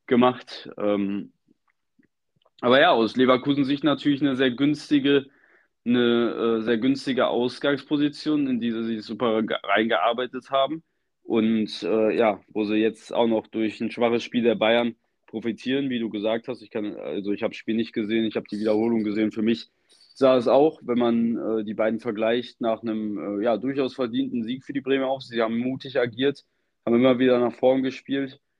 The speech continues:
und, äh, ja, haben die Bayern eigentlich auch recht gut vom Tor weggehalten. Klar, am Ende gab's dann hier und da eine gute Chance, aber, ähm, ja, am Ende haben's die Bremer richtig, richtig gut gemacht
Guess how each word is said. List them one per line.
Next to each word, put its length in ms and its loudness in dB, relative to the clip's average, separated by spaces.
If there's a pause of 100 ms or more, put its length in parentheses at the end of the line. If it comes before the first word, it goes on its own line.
(260)
und, 640 -2
äh, 320 -2
ja, 200 2
haben 180 -2
die 80 -2
Bayern 300 4
eigentlich 240 0
auch 100 -2
recht 220 0
gut 160 -6
vom 220 -2
Tor 200 -2
weggehalten. 580 0
Klar, 220 2
am 100 -2
Ende 220 -6
gab's 300 -2
dann 200 -4
hier 120 -6
und 120 -12
da 80 -2
eine 140 -6
gute 240 -16
Chance, 380 -6 (580)
aber, 800 0
ähm, 300 -10 (140)
ja, 180 0
am 140 -10
Ende 200 -4
haben's 200 -2
die 100 -4
Bremer 320 -2
richtig, 380 -8
richtig 320 -10
gut 160 -8
gemacht 500 -6